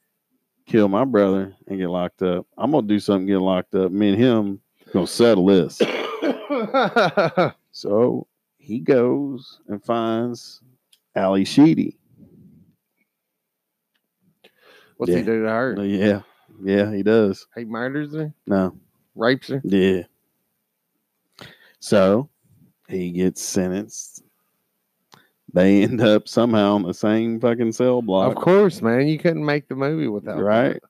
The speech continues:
Speaker 2: that.
Speaker 1: And it, they even acknowledge it. Somebody comes in, "How in the hell could you put these two guys in the same fucking block?"
Speaker 2: It just happened, man.
Speaker 1: Urgh.
Speaker 2: We had to make the
Speaker 1: Urgh.
Speaker 2: movie go forward, man.
Speaker 1: I
Speaker 2: I'm
Speaker 1: think,
Speaker 2: just a
Speaker 1: I
Speaker 2: lowly
Speaker 1: think, I think, uh,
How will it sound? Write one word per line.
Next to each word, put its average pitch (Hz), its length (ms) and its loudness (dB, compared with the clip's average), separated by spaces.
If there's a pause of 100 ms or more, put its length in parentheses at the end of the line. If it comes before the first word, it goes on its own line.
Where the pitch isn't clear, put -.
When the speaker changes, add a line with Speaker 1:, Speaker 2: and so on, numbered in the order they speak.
(240)
Speaker 2:
that. 123 60 2
Speaker 1:
And 117 120 2
it, 113 240 4 (280)
they 117 180 4
even 123 160 4
acknowledge 104 560 2
it. 73 140 -8 (280)
Somebody 107 280 0
comes 107 180 2
in, 107 360 0
"How 170 320 -2
in 214 100 2
the 110 260 0
hell 170 600 2 (260)
could 120 200 2
you 160 120 4
put 175 320 4
these 147 260 2
two 143 220 2
guys 135 380 0
in 131 100 0
the 101 180 -4
same 208 540 -2
fucking 175 500 -8
block?" 156 360 -6 (880)
Speaker 2:
It 120 80 -20
just 156 240 -8
happened, 131 500 -2
man. 127 260 -4
Speaker 1:
Urgh. 113 720 0 (220)
Speaker 2:
We 143 180 2
had 160 180 2
to 160 60 0
make 175 200 2
the 113 80 6
Speaker 1:
Urgh. 147 60 8
Speaker 2:
movie 165 360 6
go 151 200 6
forward, 175 480 2
man. 139 160 2
Speaker 1:
I 202 100 0
Speaker 2:
I'm 208 60 0
Speaker 1:
think, 165 220 6
Speaker 2:
just - 120 -12
a 120 40 -6
Speaker 1:
I - 20 -4
Speaker 2:
lowly 131 480 2
Speaker 1:
think, 170 320 0 (200)
I 117 140 0
think, 170 440 -2
uh, 107 520 0